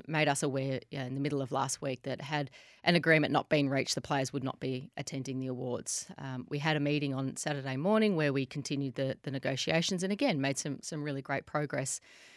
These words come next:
Um, but the reality was we had no confirmation if the players were coming to those awards or not. Um, that is a significant event for us on our calendar. It is where we recognise our sponsors, our broadcasters,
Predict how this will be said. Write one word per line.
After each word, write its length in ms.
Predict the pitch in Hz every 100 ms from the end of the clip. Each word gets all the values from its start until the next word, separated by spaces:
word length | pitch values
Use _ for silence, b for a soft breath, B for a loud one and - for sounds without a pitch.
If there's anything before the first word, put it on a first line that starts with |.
| B -
Um, 380 | 156 151 - -
but 200 | 160 156 170
the 180 | 170
reality 400 | 156 160 180 170
was 220 | 143 143 151
we 80 |
had 180 | 143 147
no 140 | 147 143
confirmation 500 | 143 139 131 131 131
if 80 |
the 80 | -
players 320 | 139 139 131
were 80 | 123
coming 300 | - 135 131
to 100 | -
those 180 | 127 123
awards 360 | 123 120 120 127
or 60 |
not. 300 | 120 107 - -
Um, 240 | 143 131 127
that 160 | 160 156
is 140 | 143
a 60 | 143
significant 680 | - 143 151 156 - 143 -
event 300 | 131 135 - b b b
for 200 | - 143
us 160 | 135 151
on 120 | 131
our 120 | 131
calendar. 500 | - 127 123 127 123 -
It 100 | 131
is 140 | 131
where 180 | 147 139
we 100 | 135
recognise 500 | 139 147 147 131 135
our 100 | 135
sponsors, 640 | - 160 151 - 147 139 135
our 140 | 131
broadcasters, 880 | - 156 156 156 147 - 151 135